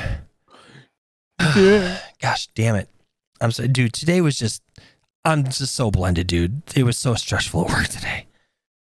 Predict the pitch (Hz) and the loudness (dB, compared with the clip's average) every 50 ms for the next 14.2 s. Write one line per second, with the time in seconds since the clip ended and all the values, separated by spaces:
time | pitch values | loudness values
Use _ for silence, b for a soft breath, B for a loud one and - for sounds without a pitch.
0 | _ _ - - 139 120 113 107 101 101 101 101 98 - 104 98 101 - 143 143 | _ _ -10 -4 -2 0 2 2 0 0 -2 -6 -6 -6 -4 -4 -2 -2 0 0
1 | 143 - - 147 131 123 - 139 139 131 127 127 127 123 123 117 110 - - - | 0 -2 -2 -4 -4 -4 -4 -4 -2 -2 0 0 0 0 0 0 -2 -2 -2 -2
2 | 120 - - 113 107 101 98 98 - 101 92 95 101 92 87 87 87 - - _ | -2 -2 -2 -2 0 2 2 0 0 -2 0 0 0 0 0 -2 -4 -8 -14 _
3 | _ - - 104 98 90 90 90 90 87 85 85 - - - - - 101 95 - | _ -8 -4 -2 0 0 0 2 2 0 0 -2 -4 -6 -8 -6 -6 -6 -6 -6
4 | - - _ - 101 - - 107 92 87 87 90 87 82 - - - b b b | -12 -10 _ -6 -6 -4 -2 -2 0 0 0 0 0 -2 -4 -6 -10 b b b
5 | b b b b b _ _ _ _ _ _ - 131 127 127 123 120 - - - | b b b b b _ _ _ _ _ _ -16 -12 -10 -10 -8 -10 -10 -14 -14
6 | - - - - - 64 - - - - 95 92 - _ - 139 143 156 139 123 | -8 -4 -2 -2 0 0 0 0 0 -2 -4 -8 -12 _ -6 -2 0 0 0 0
7 | 107 110 98 87 80 82 87 - 104 104 104 107 - - 127 107 104 104 - - | 0 0 0 0 0 -2 -4 -6 -8 -12 -14 -12 -4 -2 0 0 2 0 -2 -2
8 | 98 95 95 - - - - 110 104 101 98 95 90 - _ _ _ _ _ _ | -4 -4 -4 -6 -4 -2 0 2 2 2 2 0 0 -4 _ _ _ _ _ _
9 | _ _ 131 131 127 117 113 - - 120 110 107 - - 107 - - - 101 107 | _ _ 0 2 2 0 -2 -2 -2 0 0 0 0 0 0 0 0 0 0 0
10 | 110 113 117 110 110 107 - 110 104 101 - - B B B B B B B _ | 2 2 2 2 2 0 0 0 -2 -2 -4 -10 B B B B B B B _
11 | - 165 175 190 180 147 156 135 - - 120 117 110 113 - 117 104 104 - - | -2 0 0 0 0 -2 -2 -4 -2 0 0 0 0 0 -2 -2 -2 -2 -2 -4
12 | 98 98 - - 110 101 98 104 98 95 - - - 143 131 - 139 123 117 110 | -4 -4 -4 -6 -8 -6 -4 -2 -2 -2 -4 -4 -4 -2 0 0 2 2 2 2
13 | 98 - 113 107 101 101 - 104 98 95 98 120 123 113 110 104 110 110 - 117 | 0 0 0 0 0 0 0 0 0 0 0 0 2 2 2 2 2 2 0 0
14 | 113 - 120 107 | 0 0 -2 -2